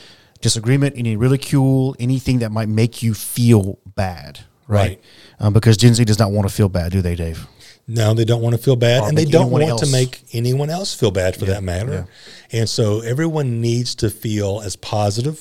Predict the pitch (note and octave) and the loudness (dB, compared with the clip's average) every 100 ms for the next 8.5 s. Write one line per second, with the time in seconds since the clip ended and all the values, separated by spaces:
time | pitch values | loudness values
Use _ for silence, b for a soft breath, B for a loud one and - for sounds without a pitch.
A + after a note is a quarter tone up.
0 | - F#2 G#2+ C3 _ - A2 G#2 G#2 G2 | -14 -14 -14 -14 _ -2 0 2 0 -4
1 | F#2+ - b b - G#2+ - C3+ A#2 G2 | -6 -12 b b -12 -10 0 2 4 2
2 | F#2+ C3 - - - - A2+ G#2 G#2 G2 | 0 -2 -8 -18 -20 -2 -2 0 -2 -2
3 | - B2 G#2+ F2+ A#2+ C3 B B B B | -4 -2 0 0 -4 -8 B B B B
4 | B A2+ G#2 - A2 A2+ B2 A#2+ A2+ - | B -2 0 2 2 4 2 -2 -4 -4
5 | D#3+ D#3+ D3+ D3 _ C3+ A#2 A#2 A2+ - | -2 2 0 -2 _ -2 2 2 2 0
6 | A2 G2 G2+ - - B2 A#2+ - A2 G#2+ | -2 0 -2 -6 -2 0 0 -4 -2 -2
7 | G2+ A#2 G#2+ G2+ F2+ - B2 A#2 G2+ F2+ | -2 -2 -2 -4 -6 0 0 0 -6 -6
8 | F2 G2 C3 B2+ - | -6 -6 -10 -12 -14